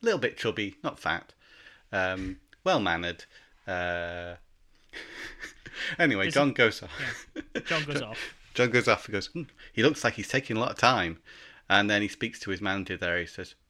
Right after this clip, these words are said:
Speaker 1: "Okay, so, uh, the customer wants to buy this copy of Shenmue, but,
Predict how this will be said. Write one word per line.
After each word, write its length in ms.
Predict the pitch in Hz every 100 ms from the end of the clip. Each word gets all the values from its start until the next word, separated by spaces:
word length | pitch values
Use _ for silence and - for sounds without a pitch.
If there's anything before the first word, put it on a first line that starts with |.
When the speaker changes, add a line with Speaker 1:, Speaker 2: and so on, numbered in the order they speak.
| _
Speaker 1:
"Okay, 480 | 196 - 151 110 80 -
so, 400 | - 170 113 101
uh, 320 | 101 98 95
the 80 | -
customer 380 | - - 147
wants 200 | 123 131 -
to 100 | 90
buy 200 | 110 101
this 200 | 107 -
copy 300 | - - 101
of 100 | 90
Shenmue, 520 | - 95 87 95 165 _ _ _ _ - - _
but, 200 | 123 -